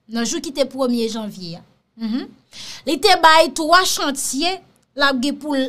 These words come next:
arive reyalize pandan lane de mil venteyen. Malerezman, Sanguinet pa kite l fè l. Ebyen, Premye Minis Ariel Henry, pa menm tan premye janvye,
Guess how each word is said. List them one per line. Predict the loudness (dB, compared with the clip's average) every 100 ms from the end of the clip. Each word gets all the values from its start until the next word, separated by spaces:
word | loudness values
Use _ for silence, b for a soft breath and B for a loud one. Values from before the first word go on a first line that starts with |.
| 0
arive | 2 4 2 0 2
reyalize | 2 4 2 2 -2
pandan | 0 -2 0
lane | 0 -2 -2
de | -4
mil | -4
venteyen. | -6 -8 -10 -8 -6 -2
Malerezman, | 0 2 2 2 0 -8 -8
Sanguinet | -6 -2 0 0 0 -2 -4 -6
pa | -6
kite | -6 -8 -8
l | -6
fè | -4 -4
l. | -6 B B B B B B
Ebyen, | -4 0 0 2
Premye | 4 6 4 4
Minis | 2 2 0 0 2
Ariel | 4 2 4
Henry, | 2 0 -4 -10 _
pa | 6 6
menm | 6 2 2 0 0
tan | 2 2 0
premye | -4 -2 0 0
janvye, | -2 -4 -4 -6